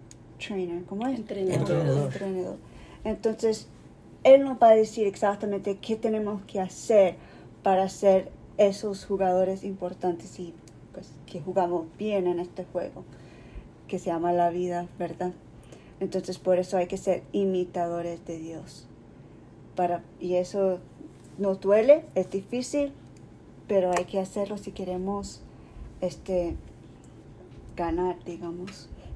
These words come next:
Speaker 2: Yo estaba pensando en la misma dirección que Ana. Cuando oímos de algo que es imitación, algún producto, zapato, lo que sea, ah, pensamos como, "Ah, no sirve porque es imitación, no es igual". Pero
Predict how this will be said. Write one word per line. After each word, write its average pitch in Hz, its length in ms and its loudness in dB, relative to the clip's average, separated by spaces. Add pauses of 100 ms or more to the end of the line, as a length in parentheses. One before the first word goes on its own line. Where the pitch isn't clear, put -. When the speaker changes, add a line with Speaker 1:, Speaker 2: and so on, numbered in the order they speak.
Speaker 2:
Yo 233 80 -2
estaba 240 380 0
pensando 214 560 -4 (160)
en 233 100 -4
la 190 80 -2
misma 202 260 -4
dirección 180 520 -6 (100)
que 220 100 -2
Ana. 196 300 -2 (720)
Cuando 220 380 6
oímos 226 480 2
de 240 180 6
algo 220 320 6
que 208 300 4
es - 60 -4
imitación, 226 520 -2
algún 196 220 -2
producto, 196 320 -2
zapato, 190 320 -4
lo 185 80 -4
que 180 100 -8
sea, 202 300 -4 (640)
ah, 190 300 -2 (100)
pensamos 214 460 0
como, 208 260 -2
"Ah, 202 260 2 (160)
no 185 140 -4
sirve 180 380 -6
porque 175 400 -10 (340)
es 202 160 -8
imitación, 175 800 -8
no 170 80 -10
es 165 80 -12 (120)
igual". 190 320 -4 (720)
Pero 220 360 6